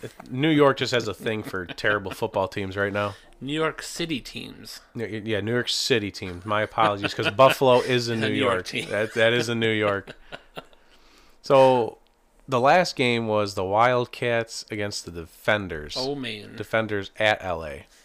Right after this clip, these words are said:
Speaker 2: Mm-hmm.
Speaker 1: Thirty-nine to nine spanking the Wildcats handed the Defenders.
Speaker 2: Yeah,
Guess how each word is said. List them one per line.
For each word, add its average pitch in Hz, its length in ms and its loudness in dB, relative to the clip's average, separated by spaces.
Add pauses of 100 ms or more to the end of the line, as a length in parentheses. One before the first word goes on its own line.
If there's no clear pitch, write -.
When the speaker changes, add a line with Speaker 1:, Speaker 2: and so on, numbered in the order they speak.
(180)
Speaker 2:
Mm-hmm. 113 340 -16 (200)
Speaker 1:
Thirty-nine 135 1400 2 (460)
to - 140 -8
nine 110 720 0
spanking 107 1300 -2 (100)
the 98 100 -4
Wildcats 95 800 0
handed 92 400 -8
the 90 60 -12
Defenders. 85 580 -8
Speaker 2:
Yeah, 107 320 -8